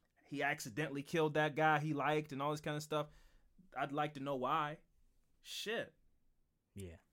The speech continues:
Speaker 1: That's
Speaker 2: That's
Speaker 1: crazy, man.
Speaker 2: Yeah, so that was my friend of murder this week of Thomas Sweat. Shout out to Antoinette Rogers 'cause she sent me this story.
Speaker 1: Oh, yeah?
Speaker 2: So shout out to her,
Speaker 1: Shout out to
Speaker 2: yeah.
Speaker 1: her, man.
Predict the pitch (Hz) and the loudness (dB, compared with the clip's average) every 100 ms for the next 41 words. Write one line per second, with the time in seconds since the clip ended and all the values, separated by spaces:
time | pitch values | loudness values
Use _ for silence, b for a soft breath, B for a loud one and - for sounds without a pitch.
0 | - - - - - - 226 185 - - | -6 -6 -6 -10 -18 -12 -10 -10 -12 -16
1 | 110 156 175 - 143 135 151 170 156 147 | -14 -14 -14 0 0 4 4 6 4 0
2 | 143 131 123 123 113 113 - 107 98 - | 0 -2 0 -2 -2 -6 -8 -8 -8 -6
3 | 113 104 120 110 - 175 165 156 - 151 | -6 -4 -4 -2 4 8 8 8 2 -2
4 | 139 - 127 107 117 110 101 - 107 113 | -2 0 -2 0 2 2 0 -4 -4 -2
5 | - 110 98 90 - 92 80 156 175 208 | -2 -2 -6 -6 -8 -8 -8 -2 0 2
6 | 262 226 - 95 92 101 92 240 220 147 | 0 -2 -6 -6 -6 -6 -6 -6 -4 -4
7 | 196 220 92 95 | -4 -4 -8 -12